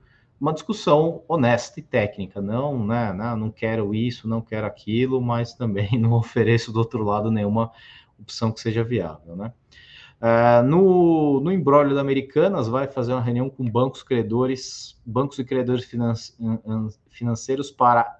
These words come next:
aspas, "avançar no desenho de um acordo", né? Aquela velha história. Se você deve mil reais, o problema é seu. Se você deve alguns bilhões, o problema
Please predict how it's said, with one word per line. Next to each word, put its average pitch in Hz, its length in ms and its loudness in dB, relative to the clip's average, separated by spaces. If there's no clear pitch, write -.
aspas, - 640 -6
"avançar 123 840 0
no 135 240 -6
desenho 117 600 -2
de 104 160 -12
um 120 100 -4
acordo", 90 460 -12
né? - 180 -20
Aquela 110 260 -8
velha 113 160 -2
história. 92 420 -10
Se - 100 -16
você 127 220 -4
deve 120 260 0
mil 123 240 4
reais, 113 380 2
o - 40 -10
problema 135 420 -2
é - 20 -2
seu. 143 420 -2
Se - 120 -14
você 143 240 -8
deve 113 600 -2
alguns 110 440 0
bilhões, 117 580 0
o 120 60 -8
problema 110 640 -2